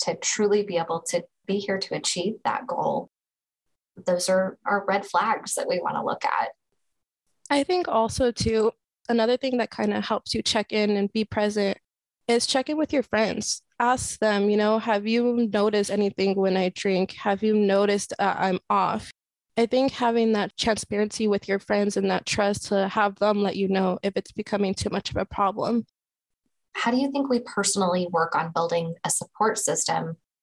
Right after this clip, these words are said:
Speaker 1: both for ourselves, but I guess on the other hand, maybe it's also the question of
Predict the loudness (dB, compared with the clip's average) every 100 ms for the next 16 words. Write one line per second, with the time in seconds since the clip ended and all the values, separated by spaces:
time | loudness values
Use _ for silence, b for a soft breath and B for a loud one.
0 | _ -2 -2 -2 -2 0 0 2 2 0
1 | -2 -2 -2 _ _ -4 2 2 2 -2
2 | 0 0 0 0 -2 -4 -4 -2 -2 0
3 | -2 0 -4 0 -2 -2 -4 -4 -6